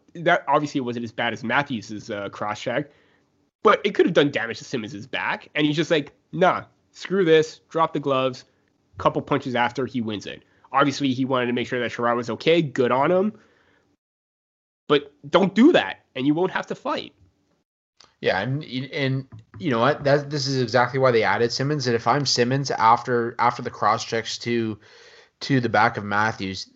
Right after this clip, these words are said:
Speaker 2: I mean, that's your star player. I'm skating over there, and I'm saying, "You do that again, and I'm coming right back at you." And, and let them know. Let them know that this is, you know, you're not gonna, you're not gonna settle for this shit in front of the net.
Speaker 1: Mm-hmm.
Speaker 2: And that's, that's what I think.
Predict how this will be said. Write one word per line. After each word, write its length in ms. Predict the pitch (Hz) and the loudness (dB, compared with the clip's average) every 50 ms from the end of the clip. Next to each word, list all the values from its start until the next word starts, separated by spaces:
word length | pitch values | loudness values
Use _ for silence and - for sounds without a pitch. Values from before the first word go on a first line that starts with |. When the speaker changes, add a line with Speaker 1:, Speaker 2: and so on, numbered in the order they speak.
| - | -8
Speaker 2:
I 40 | 139 | -4
mean, 140 | 123 120 120 | -4 -2 0
that's 200 | 123 131 131 - | 0 -2 -2 -4
your 80 | 160 135 | -6 -2
star 240 | - - 117 110 | 0 2 2 2
player. 240 | 110 - 110 107 104 | 0 0 0 0 2
I'm 160 | 98 117 135 | 2 0 0
skating 320 | 131 - - 147 143 123 117 | -2 -2 -2 -2 -2 -2 -2
over 180 | 110 110 123 | -2 -2 0
there, 80 | 135 143 | 0 0
and 100 | 139 120 | 0 0
I'm 100 | 113 104 | -2 -2
saying, 260 | - - 117 110 107 | 0 0 0 0 0
"You 80 | 107 113 | -2 -2
do 140 | 117 127 127 | 2 4 4
that 140 | 123 120 | 6 4
again, 480 | 117 110 95 101 101 113 143 160 165 - _ | 4 2 0 -2 0 0 -2 -4 -8 -12 _
and 120 | 120 107 | -10 -8
I'm 100 | 104 104 | -8 -8
coming 300 | - - 113 107 101 98 | -4 -2 -2 -2 -2 -4
right 240 | 98 98 92 104 104 | -2 0 0 0 0
back 220 | - 95 95 92 | 0 -2 -2 -2
at 240 | 92 92 92 90 - | -2 -2 -2 -4 -6
you." 80 | 87 80 87 - _ _ _ _ _ _ _ _ _ _ _ _ 127 120 _ _ - | -12 -16 -16 -20 _ _ _ _ _ _ _ _ _ _ _ _ -20 -20 _ _ -6
And, 180 | - 110 110 110 - | -2 -2 -2 -2 -2
and 300 | - 110 117 117 117 117 | -4 -4 -6 -6 -6 -2
let 180 | 117 117 135 - | -2 -2 0 2
them 160 | - 151 131 | 0 0 2
know. 380 | 117 127 139 117 95 90 - - - | 2 2 2 2 0 -2 -8 -18 -6
Let 220 | - 113 139 156 - | -2 -2 -2 0 -2
them 120 | 165 143 | -2 -2
know 200 | 127 123 143 147 | 0 2 2 2
that 160 | 120 107 98 | 2 0 -2
this 200 | 110 123 120 - | -2 -4 -4 -4
is, 200 | 123 113 117 - - | -4 -6 -8 -10 -14
you 280 | 55 58 - 131 120 | -18 -18 -12 -8 -4
know, 100 | 110 110 | -2 -2
you're 160 | 117 120 127 | 0 0 2
not 180 | 131 143 156 160 | 2 2 2 0
gonna, 220 | - 156 147 131 113 | 0 0 -2 -2 -2
you're 220 | 127 113 120 127 127 | -4 -2 -2 0 0
not 120 | 135 135 | 0 0
gonna 520 | 135 135 135 131 127 127 - - - - | 0 0 2 2 2 0 -2 -4 -10 -10
settle 340 | 123 - - 113 117 135 139 | -8 -4 -2 0 2 2 0
for 120 | 127 - 117 | 0 -2 -4
this 160 | 104 101 98 | -4 -4 -4
shit 240 | - - 113 101 92 | -2 -2 -2 -2 -2
in 80 | 104 | -4
front 160 | 101 - 110 | -4 -2 -2
of 60 | 110 107 | -2 -2
the 80 | 107 | 0
net. 240 | 117 135 135 - - - _ _ _ _ _ _ | 0 0 0 -2 -4 -10 _ _ _ _ _ _
Speaker 1:
Mm-hmm. 360 | 143 127 117 120 117 113 107 107 _ _ _ - | -10 -10 -8 -6 -8 -8 -10 -12 _ _ _ -8
Speaker 2:
And 180 | - 107 113 | -6 0 2
that's, 340 | 127 139 135 131 - - - - _ _ _ _ _ - | 4 2 2 2 -2 -6 -8 -10 _ _ _ _ _ -4
that's 360 | 143 127 120 127 - - - | 0 2 4 4 2 0 -4
what 120 | 156 156 | -2 0
I 80 | 147 135 | 0 0
think. 360 | 131 - 143 135 131 131 - | -2 -4 -8 -10 -10 -10 -14